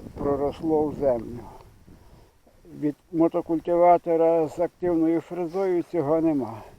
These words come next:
А ще друге, бачите, що у мене по поверхності ціла купа решток рослин. Якщо би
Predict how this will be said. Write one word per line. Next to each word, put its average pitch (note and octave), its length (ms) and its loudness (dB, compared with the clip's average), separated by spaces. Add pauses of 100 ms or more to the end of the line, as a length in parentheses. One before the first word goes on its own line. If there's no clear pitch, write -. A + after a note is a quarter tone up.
(560)
А C#3 100 -6
ще D3+ 240 -2
друге, F3 380 2
бачите, F3+ 560 4
що F3+ 280 -2 (760)
у D3 60 -8
мене E3+ 420 4
по D3+ 80 -16
поверхності E3+ 1040 0 (1200)
ціла F3+ 380 4
купа F3+ 640 4 (1000)
решток E3+ 720 4 (1400)
рослин. D3 760 0
Якщо D3+ 280 -4
би D3+ 160 2